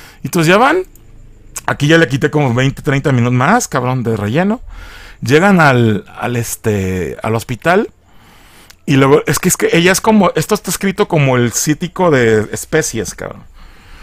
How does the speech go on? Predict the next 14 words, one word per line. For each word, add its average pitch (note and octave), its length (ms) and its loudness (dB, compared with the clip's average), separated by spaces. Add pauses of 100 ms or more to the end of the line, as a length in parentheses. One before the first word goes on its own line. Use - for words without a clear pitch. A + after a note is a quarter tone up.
(220)
Que C#3 140 2
hacía E3 360 0
cosas F#3 380 0
que D#3+ 100 -4
son D3+ 300 0 (240)
muy E3 260 2
evidentes, F3+ 640 0
¿no? F3 220 -2 (340)
"Me C3+ 100 0
está C3 200 -2
esperando". F#2+ 580 -2 (140)
<laughs> G3+ 80 0 (1200)
No, G3+ 320 8
señora. C#3+ 580 4